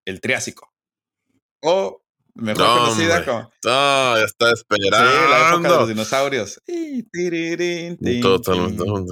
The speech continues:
Speaker 2: ¿cómo
Speaker 1: Así es,
Speaker 2: puede
Speaker 1: así es.
Speaker 2: haber sobrevivido sin eso?
Speaker 1: Eh, de hecho, se cree que es gracias a esta extinción masiva que los dinosaurios pudieron llegar al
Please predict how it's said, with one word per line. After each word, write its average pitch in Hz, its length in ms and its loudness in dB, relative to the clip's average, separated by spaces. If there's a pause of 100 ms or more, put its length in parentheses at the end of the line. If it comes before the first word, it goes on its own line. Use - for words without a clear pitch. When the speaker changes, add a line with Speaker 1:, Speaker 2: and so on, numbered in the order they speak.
Speaker 2:
¿cómo 87 220 -4
Speaker 1:
Así 87 80 -8
es, - 300 -16
Speaker 2:
puede 90 160 -4
Speaker 1:
así 87 60 -6
es. 87 40 -8
Speaker 2:
haber 87 100 -10 (320)
sobrevivido 85 420 0
sin - 200 -6
eso? 110 60 0 (280)
Speaker 1:
Eh, 110 140 -12
de 131 100 0
hecho, - 140 -6
se - 80 -10
cree 151 180 -4
que 156 140 -2
es 147 100 -4
gracias 143 320 -4
a 127 80 0
esta 127 160 -6
extinción 127 340 -6
masiva 135 320 -4
que 143 100 -6
los 135 120 -2
dinosaurios 123 500 -4
pudieron 110 280 -4
llegar 107 380 -2
al 104 320 -6